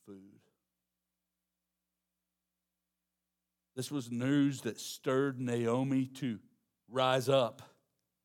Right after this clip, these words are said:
and return to Bethlehem, to get on the road. That's not an easy task, by the way.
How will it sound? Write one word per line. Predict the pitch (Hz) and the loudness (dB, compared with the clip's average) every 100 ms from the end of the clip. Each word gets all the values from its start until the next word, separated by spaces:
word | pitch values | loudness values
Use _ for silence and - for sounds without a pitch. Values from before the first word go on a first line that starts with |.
| _ _ _ _ _ _ _ 139 | _ _ _ _ _ _ _ -2
and | 131 | 0
return | 120 120 139 127 110 | -2 0 0 0 -2
to | |
Bethlehem, | 113 120 - 92 110 98 | -2 -2 -4 -10 -8 -8
to | - | -8
get | 117 131 | -6 0
on | 127 117 | 0 0
the | 107 | 0
road. | 120 110 98 | 2 0 0
That's | 135 139 - | -2 0 0
not | 151 143 | 4 4
an | 131 | 4
easy | 139 143 120 | 0 0 -2
task, | 113 147 127 98 - | -2 2 2 2 -4
by | 123 110 | 0 0
the | 104 | 0
way. | 101 107 110 | -4 -6 -6